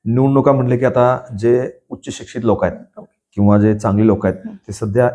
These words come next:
Speaker 1: येत नाहीत. काय कारण असावं? तुम्ही उच्च शिक्षित आहात, शिक्षक म्हणून काम केलेलं आहे,
Speaker 2: हम्म.
Speaker 1: अशी लोक राजकारणात यायला पाहिजे, पण बरेच लोक राजकारणात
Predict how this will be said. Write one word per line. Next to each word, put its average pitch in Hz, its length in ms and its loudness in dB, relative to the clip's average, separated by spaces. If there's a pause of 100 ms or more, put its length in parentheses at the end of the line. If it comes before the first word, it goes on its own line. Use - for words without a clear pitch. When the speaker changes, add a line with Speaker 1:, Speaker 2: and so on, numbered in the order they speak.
Speaker 1:
येत 135 160 4
नाहीत. - 160 -2 (680)
काय 156 140 2
कारण 131 220 2
असावं? 92 300 -4 (400)
तुम्ही 123 160 -2
उच्च 120 260 -4
शिक्षित 110 340 -4
आहात, 104 180 4 (200)
शिक्षक 107 380 -8
म्हणून 110 200 -2
काम 98 200 0
केलेलं 92 220 0
आहे, 87 100 -2
Speaker 2:
हम्म. 226 220 -14 (180)
Speaker 1:
अशी 180 240 0
लोक 135 200 2
राजकारणात 123 640 2 (140)
यायला 104 200 4
पाहिजे, 85 260 -8 (460)
पण 110 160 -4
बरेच 147 220 4
लोक 156 200 2
राजकारणात 120 460 -2